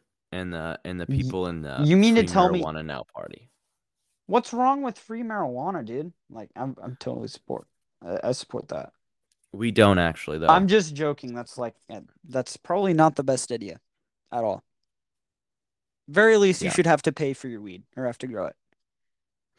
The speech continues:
Speaker 2: I don't
Speaker 1: So,
Speaker 2: support
Speaker 1: Thomas,
Speaker 2: drug
Speaker 1: you
Speaker 2: use,
Speaker 1: have,
Speaker 2: never have,
Speaker 1: you
Speaker 2: but I
Speaker 1: haven't
Speaker 2: make
Speaker 1: listened. Yes.
Speaker 2: so many
Speaker 1: Enough
Speaker 2: jokes
Speaker 1: about
Speaker 2: about it.
Speaker 1: drug use. We, we, we've already, we've already covered this in, like, four podcasts.
Speaker 2: Yes, we have, but once
Speaker 1: It's, it's
Speaker 2: again,
Speaker 1: gonna be like the
Speaker 2: I'm telling
Speaker 1: podca-,
Speaker 2: you to buy
Speaker 1: it's,
Speaker 2: weed.
Speaker 1: we're gonna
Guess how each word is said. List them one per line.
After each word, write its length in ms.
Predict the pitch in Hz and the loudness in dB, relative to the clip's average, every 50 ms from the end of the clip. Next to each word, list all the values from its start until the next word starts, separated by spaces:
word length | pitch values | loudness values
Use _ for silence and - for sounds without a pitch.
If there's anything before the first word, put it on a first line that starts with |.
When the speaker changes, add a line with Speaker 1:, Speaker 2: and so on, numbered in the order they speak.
| - - - - | -20 -12 -4 0
Speaker 2:
I 100 | 127 127 | 0 0
don't 140 | 131 127 123 | 0 0 -2
Speaker 1:
So, 120 | - 156 | -2 -2
Speaker 2:
support 140 | 147 127 123 | 0 2 4
Speaker 1:
Thomas, 220 | 190 208 208 175 | 6 6 6 4
Speaker 2:
drug 280 | 175 190 196 190 196 170 | 4 4 4 4 4 2
Speaker 1:
you 180 | 175 110 123 135 | 2 4 4 6
Speaker 2:
use, 80 | 143 | 6
Speaker 1:
have, 180 | 147 135 131 139 | 6 6 6 6
Speaker 2:
never 260 | 175 175 156 160 143 | 4 0 -2 -2 -4
have, 300 | 139 170 175 165 160 165 | -2 0 2 4 4 4
Speaker 1:
you 80 | - 131 | 4 4
Speaker 2:
but 100 | 143 147 | 4 6
I 40 | |
Speaker 1:
haven't 220 | 135 143 147 156 147 | 6 4 4 2 0
Speaker 2:
make 60 | 147 | 0
Speaker 1:
listened. 320 | 131 139 143 - - - - _ _ _ _ _ _ _ _ _ | 0 -2 -2 -4 -6 -12 -14 _ _ _ _ _ _ _ _ _
Yes. 280 | - 90 98 80 - - | -6 -4 -2 -2 -2 -2
Speaker 2:
so 180 | - 175 175 180 | -4 -4 -4 -4
many 140 | 180 175 | -2 -2
Speaker 1:
Enough 120 | 175 110 113 | 0 0 2
Speaker 2:
jokes 220 | 120 123 139 127 131 | 2 0 0 0 -2
Speaker 1:
about 100 | 131 98 | -2 -2
Speaker 2:
about 80 | 110 104 | -2 -2
it. 20 | |
Speaker 1:
drug 260 | 107 98 101 98 - | -4 -4 -4 -4 -6
use. 260 | 87 76 65 - - - - | -10 -10 -10 -12 -12 -10 -8
We, 140 | - - - - | -8 -8 -10 -10
we, 260 | - 90 92 92 87 | -8 -6 -6 -6 -6
we've 320 | - 87 98 98 95 80 98 | -6 -6 -4 -4 -4 -2 0
already, 420 | 95 98 98 98 92 87 85 - - | 0 0 0 -2 -4 -6 -8 -8 -10
we've 200 | 92 95 87 87 | -10 -10 -8 -6
already 240 | 90 87 85 85 82 | -4 -4 -4 -4 -6
covered 360 | - - 87 80 78 78 71 | -10 -12 -14 -12 -10 -12 -12
this 220 | - - - - - | -12 -14 -14 -14 -14
in, 60 | 71 | -12
like, 160 | 67 65 - - - - _ _ _ _ | -14 -14 -14 -16 -20 -20 _ _ _ _
four 200 | - 76 73 65 | -10 -8 -8 -8
podcasts. 580 | - - 62 50 50 - - - - - - - - | -8 -10 -10 -10 -10 -12 -14 -14 -14 -14 -16 -16 -14
Speaker 2:
Yes, 300 | 123 107 101 98 - - | -12 -10 -10 -10 -10 -10
we 120 | 123 110 | -10 -8
have, 320 | 117 117 104 104 98 - _ | -6 -4 -4 -4 -6 -8 _
but 200 | - 110 104 - _ _ _ _ _ _ _ _ _ _ _ _ _ _ _ _ | -6 -6 -6 -6 _ _ _ _ _ _ _ _ _ _ _ _ _ _ _ _
once 280 | - 113 131 131 131 - | -10 -6 -6 -6 -4 -4
Speaker 1:
It's, 80 | 98 | -4
it's 120 | 143 127 131 | -4 -4 -2
Speaker 2:
again, 140 | 131 127 123 | 0 0 0
Speaker 1:
gonna 120 | 113 113 | 0 -2
be 160 | 101 117 113 | -2 -4 -2
like 240 | 107 110 107 107 - | -2 -2 -4 -2 2
the 80 | - 143 | 4 4
Speaker 2:
I'm 180 | 143 139 135 123 | 6 4 4 2
telling 340 | 110 110 147 147 147 143 | 0 2 2 2 2 0
Speaker 1:
podca-, 160 | 117 113 117 139 | 0 -2 -2 -2
Speaker 2:
you 160 | 139 139 139 - | -4 -8 -10 -12
to 100 | - 139 | -10 -4
buy 240 | 123 123 123 127 127 | 0 0 2 2 0
Speaker 1:
it's, 160 | 110 113 120 | 0 -2 -4
Speaker 2:
weed. 200 | 120 117 113 104 | -6 -8 -6 -4
Speaker 1:
we're 100 | 110 113 | -4 -2
gonna 200 | 107 110 87 | -2 -4 -4